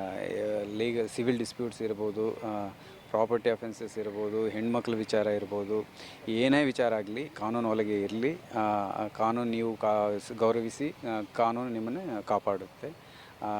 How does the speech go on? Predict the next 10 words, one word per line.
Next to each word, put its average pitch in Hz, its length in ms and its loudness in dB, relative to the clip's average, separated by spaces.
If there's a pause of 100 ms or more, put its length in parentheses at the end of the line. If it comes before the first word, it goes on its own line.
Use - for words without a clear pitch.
(200)
ಅದು 107 180 -2
ಒಂದು 107 160 -4
ಬಿಟ್ಟು 113 340 -2
ಬೇರೆ, 104 520 0 (360)
ಆ, 101 80 -6
ತುಮಕೂರು 117 440 0
ಒಂದು, 107 640 2
ಆ, 104 160 -2
ಎಜುಕೇಷನಲ್ 110 600 0
ಹಬ್, 113 300 0